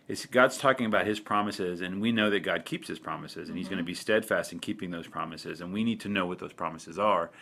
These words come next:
Speaker 1: And that comes back to, I was, I had to work this weekend, um, on a, uh, well, I didn't have to work. We were working on a Emmaus, we're planning
Speaker 2: Right.
Speaker 1: team training, and, um, and part of that is study. And so,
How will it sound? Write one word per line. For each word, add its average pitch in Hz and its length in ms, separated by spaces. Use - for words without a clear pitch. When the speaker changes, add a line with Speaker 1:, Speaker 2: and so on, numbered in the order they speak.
Speaker 1:
And 107 140
that 117 160
comes 117 180
back 104 280
to, 104 120
I 98 60
was, 101 240
I 110 80
had 113 120
to 107 60
work 98 220
this 92 160
weekend, 95 500
um, 85 440
on 87 240
a, 82 320
uh, 69 360
well, 104 220
I 82 40
didn't 87 140
have 80 120
to 73 80
work. 73 200
We 95 80
were 95 120
working 95 420
on 87 320
a 80 560
Emmaus, 90 500
we're 82 200
planning 80 480
Speaker 2:
Right. 196 200
Speaker 1:
team 95 180
training, 87 520
and, 85 400
um, 76 440
and 120 180
part 180 200
of 143 100
that 104 140
is 101 140
study. - 520
And 101 160
so, 101 600